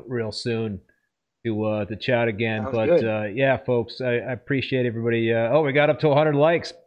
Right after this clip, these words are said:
Speaker 1: Beautiful. Yeah, yeah.
Speaker 2: Beautiful.
Speaker 1: Nice.
Speaker 2: Thank
Speaker 1: Thank
Speaker 2: you,
Speaker 1: you,
Speaker 2: everybody.
Speaker 1: folks. All right, man.
Speaker 2: <laughs>
Speaker 1: Well, listen, we, uh, we talked about this before, but, um, how do they, uh, how do they get a hold of your stuff?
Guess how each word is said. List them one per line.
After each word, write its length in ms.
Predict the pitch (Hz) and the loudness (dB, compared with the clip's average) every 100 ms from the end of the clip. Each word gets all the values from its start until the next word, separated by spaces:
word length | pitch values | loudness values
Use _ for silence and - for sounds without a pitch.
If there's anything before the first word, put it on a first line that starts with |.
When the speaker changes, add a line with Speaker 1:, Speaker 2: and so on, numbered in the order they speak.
| - | -12
Speaker 1:
Beautiful. 760 | 110 131 151 147 - 104 - _ _ - | -2 2 2 2 0 -4 -4 _ _ -12
Yeah, 640 | 73 110 131 147 135 113 - _ | -4 2 4 4 2 0 -8 _
yeah. 380 | 110 120 131 120 | 0 2 4 4
Speaker 2:
Beautiful. 360 | 196 185 127 120 | 4 2 0 0
Speaker 1:
Nice. 380 | 127 117 - - | 2 0 -2 -4
Speaker 2:
Thank 180 | 190 | -2
Speaker 1:
Thank 120 | 117 180 | 2 2
Speaker 2:
you, 80 | |
Speaker 1:
you, 60 | 165 | 2
Speaker 2:
everybody. 240 | 147 143 107 | 0 -2 -2
Speaker 1:
folks. 200 | - - - - 131 - 180 | -6 -16 -20 -12 -4 0 2
All 80 | 170 | 4
right, 140 | 180 165 | 4 6
man. 260 | 165 165 | 4 4
Speaker 2:
<laughs> 40 | 175 | 4
Speaker 1:
Well, 160 | 170 | 4
listen, 320 | 175 185 147 | 4 2 0
we, 240 | 143 151 151 | 2 2 4
uh, 140 | 151 | 4
we 100 | 151 | 2
talked 280 | 147 156 160 | 2 2 2
about 300 | 156 156 151 | 2 2 2
this 120 | 143 | -4
before, 440 | - 135 - 139 131 | -8 -8 0 2 2
but, 340 | 135 127 - | 2 -2 0
um, 360 | 135 123 120 117 139 | 2 2 0 -6 -4
how 140 | 143 | -2
do 80 | 139 | 0
they, 220 | 139 135 | 0 0
uh, 280 | 135 131 123 | 0 0 0
how 100 | 143 | -2
do 80 | 135 | -4
they 100 | 139 | -2
get 140 | 135 | -2
a 60 | 123 | 0
hold 140 | 131 | 0
of 40 | 135 | 0
your 100 | 127 | -2
stuff? 320 | - - 120 | -4 -4 -4